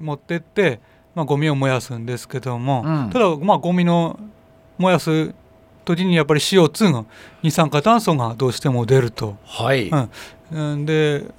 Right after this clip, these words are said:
Speaker 1: まあ、ダイオキシンとかそういうのも、まあ、昔に比べれば、あの、施設の設備も良くなったので、
Speaker 2: うん。
Speaker 1: なかなかそれは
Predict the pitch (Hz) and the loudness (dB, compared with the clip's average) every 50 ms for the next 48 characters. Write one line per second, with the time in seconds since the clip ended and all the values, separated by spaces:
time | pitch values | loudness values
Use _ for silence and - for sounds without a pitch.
0 | - - - - 247 254 - - - - 208 202 185 175 165 147 135 156 151 151 | -20 -20 -20 -20 -20 -20 -20 -20 -20 -16 -12 -4 -2 0 0 2 2 2 2 2
1 | 156 151 - - - - - 160 135 127 135 131 - 170 160 160 170 175 175 170 | 2 -2 -6 -10 -10 -8 -8 -6 -6 -4 -6 -6 -4 -4 -4 -2 -2 0 0 0
2 | 175 185 208 240 202 175 190 196 180 - - 185 220 220 240 208 196 170 156 156 | 0 2 2 2 2 2 2 0 0 0 0 -4 -2 0 4 4 4 6 6 4
3 | 151 143 131 139 127 123 - - - - - - _ _ _ 165 156 143 135 123 | 4 4 2 0 -2 -2 -4 -10 -20 -20 -20 -20 _ _ _ -2 -2 -2 -2 -6
4 | - - 196 185 - 180 175 160 147 135 131 - - _ _ _ _ _ _ _ | -6 -6 -8 -6 -2 -2 0 0 0 -2 -4 -8 -16 _ _ _ _ _ _ _
5 | _ _ _ - - - 170 - 170 165 160 151 147 135 131 147 147 139 139 131 | _ _ _ -16 -10 -10 -8 -4 -2 -2 0 0 0 0 2 0 0 0 -2 -4
6 | 117 - - 127 120 120 120 110 135 135 135 143 147 143 185 185 - 165 156 - | -4 -6 -10 -10 -8 -8 -6 -2 0 0 2 2 0 0 0 0 0 0 -2 -2
7 | - 165 165 151 143 135 123 | 0 0 2 2 2 2 0